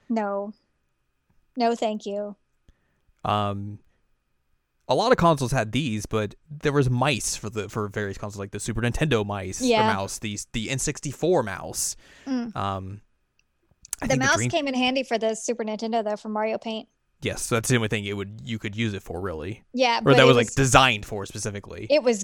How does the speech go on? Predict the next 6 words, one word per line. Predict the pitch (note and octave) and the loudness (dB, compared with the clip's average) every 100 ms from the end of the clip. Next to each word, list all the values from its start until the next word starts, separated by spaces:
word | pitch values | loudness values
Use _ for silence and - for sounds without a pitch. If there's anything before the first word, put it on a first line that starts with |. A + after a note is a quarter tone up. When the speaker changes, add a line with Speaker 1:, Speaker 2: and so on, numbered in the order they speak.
| - | -10
Speaker 1:
great. | G#3+ G#3+ G#3 A3+ A#3 G#3+ - | -6 -4 -2 0 0 -2 -2
Speaker 2:
Um, | G#2 G2 F#2 F#2+ G#2 _ _ _ _ _ _ _ _ | 0 0 -4 -10 -14 _ _ _ _ _ _ _ _
Speaker 1:
Gotta | B3 G#3+ | -6 -6
love | G3+ G3+ | -6 -8
Mario | G3+ G#3+ G#3 | -8 -8 -8
Paint. | A3 G#3+ | -10 -10